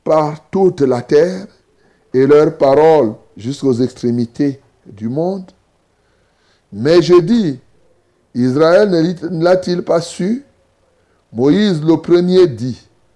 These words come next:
J'exciterai votre jalousie, par ce qui n'est point une nation. Je provoquerai, je provoquerai votre colère par une nation sans intelligence. »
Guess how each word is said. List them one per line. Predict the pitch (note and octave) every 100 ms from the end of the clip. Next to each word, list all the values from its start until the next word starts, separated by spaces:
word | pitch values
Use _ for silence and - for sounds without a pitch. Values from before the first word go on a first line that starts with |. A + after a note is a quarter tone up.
| _ _ _ -
J'exciterai | A2 B2+ - B2 C3+ C3
votre | C#3+ B2+ B2
jalousie, | G#2 G#2+ G2+ G2 G2 E3+ A3+ _ _ _ _ _ _ _
par | A2+ A2+
ce | D3
qui | C#3+ D3
n'est | C3+
point | C3 C3 C#3 C#3+ D#3 - _ -
une | A#2+ A#2+
nation. | A#2 G#2 - - A#2 C#3 C4+ _ _ _ _ _ -
Je | G#2+ B2+
provoquerai, | C3 C#3+ D3 C#3+ C#3+ D3+ -
je | A#2
provoquerai | C3 - D3 C#3+ D3+ D#3 F3+
votre | B2 B2 B2
colère | - A#2 A#2+ C#3 C#3+ - _ _ _ _ _
par | - B2
une | C3+ C#3+
nation | B2+ A2 C3+ C3
sans | C3+ A#2 A#2 G#2+
intelligence. » | G2 F#2 F#2 F2 F#2+ F2+ D#2+